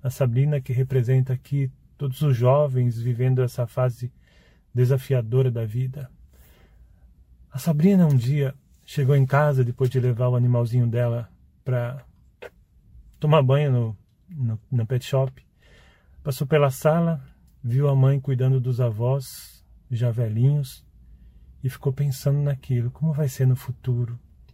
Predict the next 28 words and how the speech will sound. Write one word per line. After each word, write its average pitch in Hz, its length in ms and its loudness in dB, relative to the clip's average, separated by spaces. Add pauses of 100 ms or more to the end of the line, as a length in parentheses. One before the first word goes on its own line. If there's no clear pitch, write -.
(540)
Como 151 160 4
vai 151 120 2
ser 135 160 -4
quando 131 140 2
meus 127 240 4
pais 127 240 -2
envelhecerem? 120 800 -2 (1120)
Porque 160 200 -6
as 156 140 0
pessoas 165 380 -2
pensam 165 280 2
que 143 140 0
não, 160 160 4
mas 139 160 2
a 135 60 0
Sabrina 143 440 0
pensa 139 380 -2
no 120 100 2
futuro. 123 540 -4 (680)
Ela 131 220 0
projeta, 131 640 2 (100)
ela 123 240 -2
sente 135 300 -2
ansiedade 127 600 -2
em - 20 -2
relação 117 420 -6
às 117 140 -6
coisas. 131 560 -12